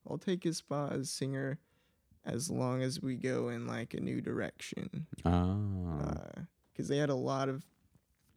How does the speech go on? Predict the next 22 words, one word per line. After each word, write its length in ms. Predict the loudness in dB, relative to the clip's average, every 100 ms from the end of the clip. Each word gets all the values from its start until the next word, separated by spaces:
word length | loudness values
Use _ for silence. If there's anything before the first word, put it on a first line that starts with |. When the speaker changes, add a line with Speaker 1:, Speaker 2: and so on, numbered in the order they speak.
| _ -4
Speaker 1:
ideas, 920 | 0 4 6 8 10 10 6 2 -4 -8 -18 _ -4
uh, 40 |
in 420 | -2 0 0 0
the 60 | 0
box 720 | 0 0 -2 -6 -12 -8 -8 -4
when, 340 | -2 -2 -4
when 200 | -4 -2
I 100 | -4
came 280 | -4 -4 -2
in, 220 | -2 -4
and, 320 | -4 -6 -8 -10 -10
uh, 420 | -8 -8 -8 -8 -10 -12 _ -6
I 40 |
was 120 | -4 -2
like, 160 | -2
"Okay, 260 | -2 -2 -2
guys, 360 | -2 -2 -4 -6
let's 280 | -4 -4 -4
start 540 | -8 -4 -2 0 -2 -6 _
new." 540 | -2 0 0 0 -2 -4 _ _ _ _ _ _ _ _ _ _ _ _ _ _ _ _ _ _ -8
And 360 | -2 0 0 0
we, 260 | 0 0